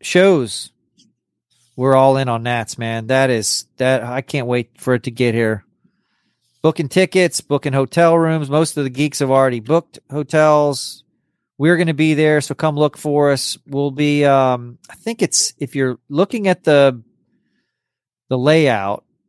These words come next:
you have the layout of the, um, where the, the registration and check-in, all that good stuff is, and then you kinda, i-, if you walk in to the main, um, room where the,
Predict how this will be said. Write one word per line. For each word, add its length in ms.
you 160
have 340
the 200
layout 580
of 300
the, 340
um, 440
where 240
the, 320
the 220
registration 760
and 120
check-in, 600
all 140
that 140
good 160
stuff 340
is, 260
and 80
then 80
you 60
kinda, 320
i-, 160
if 160
you 80
walk 340
in 380
to 80
the 100
main, 580
um, 320
room 500
where 180
the, 220